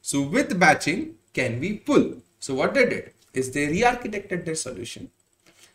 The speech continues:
They are still doing batching because it reduces the number of invalidation messages that needs to be processed. So that's a good thing, right? So what they do is now when they batch, they put this batch on S three.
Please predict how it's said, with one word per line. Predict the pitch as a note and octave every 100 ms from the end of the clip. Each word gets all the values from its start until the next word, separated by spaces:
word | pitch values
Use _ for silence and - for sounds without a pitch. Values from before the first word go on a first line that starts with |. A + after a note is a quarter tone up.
| _
They | B2
are |
still | A#2 - E3
doing | G#3+ C4+
batching | A#3 F3+ G3 - -
because | A2+ A#2+ C3
it | A#2+
reduces | A#2+ C3 C#3
the | C#3+
number | C3+ C3 C3
of | C3+ C3+
invalidation | A#2 A#2 A#2+ B2+ C3+
messages | A#2 B2+ B2+ B2+
that | B2 A2
needs | G#2+ -
to |
be | A#2+
processed. | A#2+ F#2 - - -
So |
that's | A2+ A2
a | A#2+
good | G#2 -
thing, | G#2 - _ _ _ _
right? | - - - - _
So | -
what | D3 G#3+ A3+
they | A#3+
do | C#3 G2+
is | - -
now | A#2 D#3 A#3
when | B3 A#3
they | A#3+
batch, | - - - - - - _ _ _ _ _ _ _ _
they | C#3 F3 F3+ F3+ - _ _ -
put | D4 D4
this | A#3 A3
batch | E3+ E3 D#3 D3+ -
on | F#3+ F#3
S | - -
three. | - -